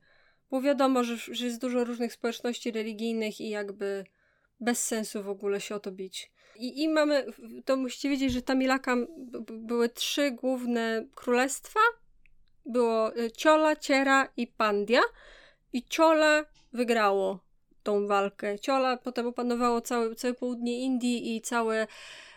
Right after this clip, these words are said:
y, wschodnie wybrzeże. Mm, przy-, momentami jeszcze to się oczywiście przetasowywało, ale Chola generalnie to byli ci główni. E,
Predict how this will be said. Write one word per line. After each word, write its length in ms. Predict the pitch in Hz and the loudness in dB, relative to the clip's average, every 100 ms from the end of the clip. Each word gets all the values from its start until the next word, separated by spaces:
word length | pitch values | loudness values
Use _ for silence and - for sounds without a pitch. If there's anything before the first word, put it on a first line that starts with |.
| - | -8
y, 180 | 240 220 | -6 -4
wschodnie 400 | - 269 233 240 | -2 -2 2 0
wybrzeże. 540 | 226 233 226 226 294 - _ - | 0 0 0 2 -2 -4 _ -4
Mm, 340 | 233 233 226 | -2 0 -2
przy-, 240 | - - 226 | -6 -8 -2
momentami 600 | 240 240 233 233 233 254 | 0 2 2 2 2 2
jeszcze 240 | 240 247 | 0 -4
to 100 | 240 | -4
się 120 | 226 | -4
oczywiście 340 | 226 233 214 226 | -6 -6 -6 -8
przetasowywało, 760 | 226 226 226 220 220 254 254 | -6 -6 -6 -8 -2 0 2
ale 140 | 226 226 - | 0 0 0
Chola 200 | 240 226 | 0 0
generalnie 500 | 220 220 220 220 208 | -2 -2 -2 -2 -4
to 100 | 202 | -6
byli 220 | 208 196 | -6 -8
ci 160 | - | -8
główni. 500 | 202 202 190 185 202 - - - - - - | -2 -2 -2 -4 -8 -10 -20 -20 -20 -20 -10
E, 500 | 220 214 208 202 226 | -6 -4 -2 -2 -4